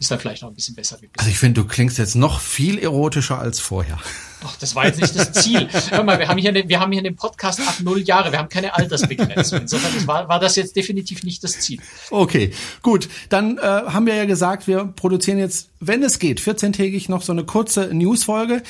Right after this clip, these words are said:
Speaker 2: Wir können jetzt schon sagen, in zwei Wochen wird's sie nicht geben, weil da bist du wieder unterwegs, Franz. Äh, und diese Newsfolgen sollen auch möglichst aktuelle Themen, äh, aufgreifen.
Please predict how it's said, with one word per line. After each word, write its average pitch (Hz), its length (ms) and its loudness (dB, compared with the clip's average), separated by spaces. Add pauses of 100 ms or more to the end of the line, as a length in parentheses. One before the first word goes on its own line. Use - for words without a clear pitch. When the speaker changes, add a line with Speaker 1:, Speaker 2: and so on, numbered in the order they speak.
(320)
Speaker 2:
Wir 190 220 -4
können 208 220 4
jetzt 233 220 2
schon 185 180 4
sagen, 165 260 0
in 175 140 -2
zwei 175 180 2
Wochen 180 220 0
wird's 170 180 -2
sie 151 120 4
nicht 196 260 2
geben, 180 180 2
weil 160 140 0
da 160 80 0
bist 160 220 -2
du 156 80 0
wieder 143 160 0
unterwegs, 143 440 0
Franz. 202 460 0
Äh, 156 200 0
und 156 280 -2
diese 147 400 0
Newsfolgen 160 500 4
sollen 151 320 2
auch 147 240 0
möglichst 151 400 4
aktuelle 135 560 -2
Themen, 147 440 4
äh, - 20 0
aufgreifen. 156 960 0